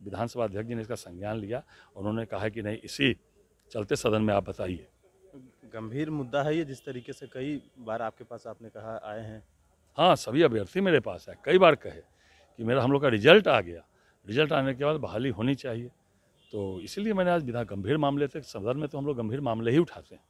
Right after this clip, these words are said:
Speaker 1: तो गंभीर मामले थे और सरकार ने भी संज्ञान लिया है और जल्द से जल्द इसकी हो जाएगी।
Speaker 2: लगता है मुकेश सहनी तो थे नहीं।
Speaker 1: नहीं, नहीं, सरकार जवाब देती है विधानसभा में, कोई व्यक्तिगत हम लोग प्रश्न नहीं करते हैं कि कोई व्यक्तिगत नाम मंत्री, ऐसा नहीं है, सरकार से जवाब मांगा जाता है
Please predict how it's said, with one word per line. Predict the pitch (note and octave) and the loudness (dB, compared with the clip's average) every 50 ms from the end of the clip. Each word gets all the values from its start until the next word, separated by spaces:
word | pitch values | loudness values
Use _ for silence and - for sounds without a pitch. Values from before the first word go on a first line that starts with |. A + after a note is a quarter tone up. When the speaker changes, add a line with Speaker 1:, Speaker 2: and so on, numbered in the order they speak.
| _ - - - - _ _ | _ -20 -20 -20 -20 _ _
Speaker 1:
तो | A2+ G#2+ | -6 -6
गंभीर | F2+ F#2+ G2 G2 A2+ C#3 | -4 -4 -2 0 0 2
मामले | C#3 C3 B2+ C3 C#3 | 2 2 2 2 0
थे | C#3+ - | 0 0
और | D#3 C3+ | -2 -2
सरकार | - G#2+ F#2 - B2+ C3+ D3+ E3 | -2 -6 -6 0 4 6 6 8
ने | E3 D#3+ | 8 6
भी | D3 C3+ | 4 4
संज्ञान | - - A2 G#2+ G#2 G2+ F#2+ | 0 -4 -6 -6 -4 -4 -4
लिया | F#2+ F2+ F2+ F2 E2+ | -6 -6 -10 -10 -10
है | F#2 C3 - - - - _ - | -10 -12 -14 -14 -20 -20 _ -10
और | G2+ F#2+ | -8 -6
जल्द | F#2 G2 G2 F#2+ | -4 -4 -6 -6
से | - G#2 | -6 -8
जल्द | F#2 F#2 F2 F2 | -8 -8 -10 -10
इसकी | E2+ - - - | -12 -14 -18 -20
हो | - - | -20 -20
जाएगी। | _ _ _ _ _ _ _ _ _ - - | _ _ _ _ _ _ _ _ _ -20 -18
Speaker 2:
लगता | F#3 E3+ F3+ | -16 -12 -10
है | D#3 | -8
मुकेश | D3+ C3+ - D#3+ D#3 | -8 -6 -6 -8 -8
सहनी | - D3+ D3 D3+ | -8 -8 -8 -8
तो | C#3+ C#3+ | -8 -10
थे | B2+ - C3 B2+ | -12 -12 -12 -12
नहीं। | C3 A#2+ A#2+ A#2+ - _ _ _ _ _ _ _ _ _ _ C4 | -12 -12 -14 -16 -20 _ _ _ _ _ _ _ _ _ _ -6
Speaker 1:
नहीं, | C4+ C4+ | -4 -4
नहीं, | A3 | -4
सरकार | - - - G#2 - - B2+ D#3 E3 | -6 -10 -12 -12 -4 2 4 4 4
जवाब | C3 A#2 C3+ B2+ B2+ A2+ | 4 4 4 4 4 4
देती | G#2+ A2 G2+ - - A#2 | 2 -4 -6 -6 -4 -2
है | A2+ | -2
विधानसभा | G#2+ G2 F#2 E2 F2+ F2 E2 - F2+ D#2 D#2+ | -2 -2 -4 -6 -10 -12 -12 -14 -16 -16 -16
में, | E2 F2 E2+ _ _ _ _ _ _ _ _ _ _ _ _ _ _ _ _ _ | -18 -20 -20 _ _ _ _ _ _ _ _ _ _ _ _ _ _ _ _ _
कोई | A#2 A#2 | -4 -2
व्यक्तिगत | B2 B2 A#2+ A2+ - G#2 G#2 G2+ - _ A2+ A#2+ E3 F#3 - | -2 0 -2 -2 -4 -4 -6 -6 -6 _ -2 -2 -2 -2 0
हम | F3 E3+ | -2 -2
लोग | F3+ E3 - | -2 -2 -2
प्रश्न | E3+ E3 - - E3+ | -4 -8 -8 -6 -8
नहीं | E3+ E3 | -8 -6
करते | - B2 G#2 F#2+ - - | -6 -8 -10 -10 -12 -16
हैं | - - F2+ - - | -18 -18 -18 -20 -20
कि | - G#2 | -18 -20
कोई | F#2 _ - G#2+ A2 A2 G#2+ G#2+ G#2+ | -14 _ -6 -6 -4 -4 -4 -4 -6
व्यक्तिगत | G2+ G2+ G2+ G2 - _ A#2 A2+ G2 | -8 -8 -12 -14 -12 _ -8 -6 -4
नाम | G2 G2 G2+ | -4 -4 -4
मंत्री, | G2+ F#2+ F#2 - - A2 | -4 -6 -8 -8 -6 -4
ऐसा | A2+ A#2+ - G3+ | -4 -2 0 -2
नहीं | F#3 E3 C#3 | -2 -2 -4
है, | G#2 F2 | -6 -8
सरकार | E2 - - - - - A#2 C#3+ F3 | -10 -14 -20 -20 -14 -8 -8 -6 -6
से | - - C3+ | -8 -10 -12
जवाब | G#2+ G2 G2 G2+ G2 G2 | -10 -8 -6 -6 -6 -8
मांगा | F2+ E2 F2 F2 E2+ | -10 -12 -14 -14 -12
जाता | F2 E2+ E2+ - - G#2+ | -12 -12 -14 -14 -12 -12
है | C3+ | -12